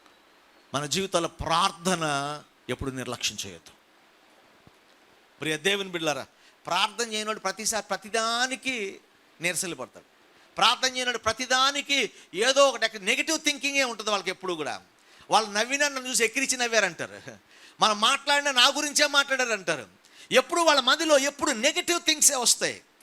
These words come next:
కానీ ప్రార్థన చేస్తే నీ జీవితం నెగిటివ్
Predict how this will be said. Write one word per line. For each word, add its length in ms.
కానీ 140
ప్రార్థన 500
చేస్తే 680
నీ 160
జీవితం 720
నెగిటివ్ 480